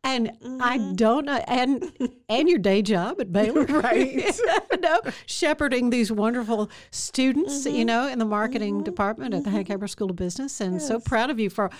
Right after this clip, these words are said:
Speaker 1: for all of your work and everything that
Speaker 2: Thank
Speaker 1: you
Speaker 2: you.
Speaker 1: do. You are just a treasure
Speaker 2: Thank you.
Speaker 1: here in
Speaker 2: Thank you,
Speaker 1: Central
Speaker 2: Ann.
Speaker 1: Texas. And, uh, I'm just blessed to know you. And
Speaker 2: Likewise. <laughs>
Speaker 1: looking forward to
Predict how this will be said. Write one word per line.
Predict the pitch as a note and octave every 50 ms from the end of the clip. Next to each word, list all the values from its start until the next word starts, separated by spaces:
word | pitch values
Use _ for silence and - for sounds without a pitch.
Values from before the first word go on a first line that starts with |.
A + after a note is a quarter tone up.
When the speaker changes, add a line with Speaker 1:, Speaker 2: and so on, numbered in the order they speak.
| - - - _
Speaker 1:
for | - A3 G3 - - _
all | C#4+ D4+ E4 G4+ G#4
of | F4+ A#3+
your | A#3+ G3
work | F#3+ G3 A3 A#3 A#3 A#3+
and | A3+
everything | A#3 A#3+ C4+ C4+ B3+ B3 A3 G3
that | F#3+
Speaker 2:
Thank | F#3 F3 G#3+
Speaker 1:
you | G#3+ G3+
Speaker 2:
you. | F#3 F3 -
Speaker 1:
do. | - G#3 A3+ C4 D4 D4 B3
You | G#3+ F#3+ F#3 G#3+ A#3+ B3+ -
are | - A#3 A3 G#3+
just | G#3+ G3 F#3 - A#3 B3 C4 B3+ - -
a | F#3 D#3+ D3+ D#3+ D#3+ - _ _ - - - - _ -
treasure | - - - B3 C4 C#4+ D4 - A3+ D#3+ C3 C3+ D#3+ - - - -
Speaker 2:
Thank | - C4+ C4+ C4 B3+ - -
you. | G3 F#3 E3+ E3
Speaker 1:
here | E3 C#4 B3+ A3+ G#3 F#3+ F#3 F#3
in | F#3 - - B3+
Speaker 2:
Thank | A#3 A3+
you, | A3+
Speaker 1:
Central | A3 - - B3 G#3+ - G3+ F#3+
Speaker 2:
Ann. | F#3+
Speaker 1:
Texas. | F#3+ A3 G#3 G3 G3 G3+ - G3 G3 F#3+ F3+ - - - -
And, | D4+ C4+ A#3+ A3 A3 G#3+ G#3
uh, | G#3+ G#3 G3+ G3 F#3+ F#3+ F#3 G3
I'm | A3+ A3 A#3
just | A3+ - -
blessed | G3 G3+ G#3 G#3 G#3+ - -
to | -
know | G3 F#3+ F#3+ G3
you. | G3+ G#3 G3+ F#3 E3 E3
And | D#3+ D#3+ D#3+ E3+
Speaker 2:
Likewise. | C4+ C4 C4 D4 - - B3+ A#3 F#3+ G3+ F3+ - - C#4 C#4 - A#3+ A3+ -
<laughs> | F4
Speaker 1:
looking | D4 D#4 F#4 F4+ F4+ E4 C#4+ B3
forward | A3+ - C#4 C#4+ D4+ D#4 C#4+ C4+ B3 A3+ G#3 F#3
to | - G#3+ G#3+ G3+ G3 F3+